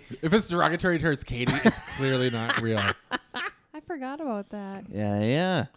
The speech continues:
Speaker 1: What was that? No, wasn't that the
Speaker 3: She
Speaker 1: American
Speaker 3: grabbed a
Speaker 1: Idol?
Speaker 3: kid and kissed him.
Speaker 1: But he was saving himself for marriage.
Speaker 3: Yep.
Speaker 1: Yeah.
Speaker 3: And she's,
Speaker 1: It became
Speaker 3: yeah,
Speaker 1: a
Speaker 3: t-,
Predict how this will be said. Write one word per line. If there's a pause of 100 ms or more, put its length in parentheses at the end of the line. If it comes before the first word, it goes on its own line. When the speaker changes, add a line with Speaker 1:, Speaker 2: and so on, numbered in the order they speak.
(240)
Speaker 1:
What
was
that?
No,
wasn't
that
the (280)
Speaker 3:
She
Speaker 1:
American
Speaker 3:
grabbed
a
Speaker 1:
Idol?
Speaker 3:
kid
and
kissed
him.
Speaker 1:
But
he
was
saving
himself
for
marriage.
Speaker 3:
Yep. (560)
Speaker 1:
Yeah.
Speaker 3:
And (100)
she's, (120)
Speaker 1:
It
became
Speaker 3:
yeah,
Speaker 1:
a (200)
Speaker 3:
t-,